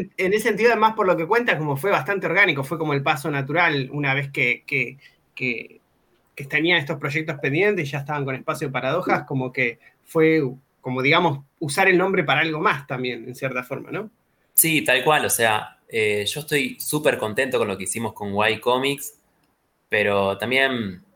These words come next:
Speaker 2: eh, es eso, como, como que, nada, cerró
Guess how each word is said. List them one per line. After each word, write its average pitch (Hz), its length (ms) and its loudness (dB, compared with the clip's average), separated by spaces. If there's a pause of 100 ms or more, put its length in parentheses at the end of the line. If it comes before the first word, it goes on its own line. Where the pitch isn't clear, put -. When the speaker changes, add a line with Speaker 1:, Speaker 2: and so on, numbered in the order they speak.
(540)
Speaker 2:
eh, 90 760 -6 (500)
es - 600 0 (320)
eso, 127 280 2
como, 98 380 0 (1400)
como 101 220 -4
que, 98 600 -2 (360)
nada, 107 280 2
cerró 156 580 6